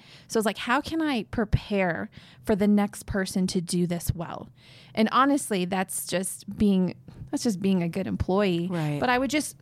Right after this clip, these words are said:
Speaker 1: start to prepare things. I would say, "Okay, let me clean up. Let me make sure that this position, this post is clean for the next person."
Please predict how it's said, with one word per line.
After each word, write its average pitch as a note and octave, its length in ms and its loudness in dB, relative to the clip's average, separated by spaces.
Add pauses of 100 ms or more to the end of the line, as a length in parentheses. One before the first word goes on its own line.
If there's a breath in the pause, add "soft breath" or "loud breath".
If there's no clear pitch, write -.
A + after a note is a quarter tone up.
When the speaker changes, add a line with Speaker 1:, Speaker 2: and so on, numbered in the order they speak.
Speaker 1:
start - 360 -2
to A3+ 80 -6
prepare G#3 380 2
things. - 380 -6
I - 40 -4
would G3 100 -2
say, G3+ 100 0
"Okay, G#3+ 160 -2
let G#3 120 4
me G#3 60 2
clean A3 460 2
up. - 180 -2
Let G3 100 2
me A#3 80 4
make A#3+ 200 2
sure G#3 240 0
that - 160 -6 (100)
this G3+ 300 -2
position, G3 640 2
this F#3 140 0
post - 600 -2 (380 loud breath)
is G3+ 180 0
clean F#3+ 640 -2
for G3 140 -2
the F3 80 -2
next - 240 -6
person." - 480 -6